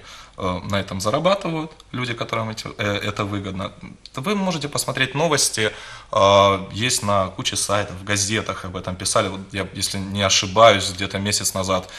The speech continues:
задержали браконьеров с огромной, э, так сказать, партией, в-, уловом креветок, креветки на косе. Вот. И, а дело в том, что сейчас Кинбурн, э, Кэмп, ну, точнее, Кинбурн Кэмп находился,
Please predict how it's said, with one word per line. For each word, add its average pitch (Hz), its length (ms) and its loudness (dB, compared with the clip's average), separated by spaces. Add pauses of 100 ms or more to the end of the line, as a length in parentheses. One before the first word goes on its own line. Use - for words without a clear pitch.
(200)
задержали 95 500 0
браконьеров 98 600 0
с - 80 -4
огромной, 92 480 -4 (340)
э, 90 240 -2 (100)
так 92 120 -6
сказать, 87 280 -6
партией, 95 420 4
в-, 92 140 -10 (120)
уловом 104 400 2
креветок, 92 600 -4 (220)
креветки 92 480 -2 (800)
на 98 200 -2
косе. - 480 -4 (1040)
Вот. 113 480 0
И, 139 320 6
а 113 80 4
дело 147 180 2
в - 60 -4
том, 175 140 0
что - 120 -2
сейчас 185 440 2
Кинбурн, 117 520 -2
э, 101 300 0
Кэмп, 170 420 -4
ну, 113 360 -2
точнее, 101 240 2
Кинбурн 123 320 -4
Кэмп 180 240 2
находился, 120 640 2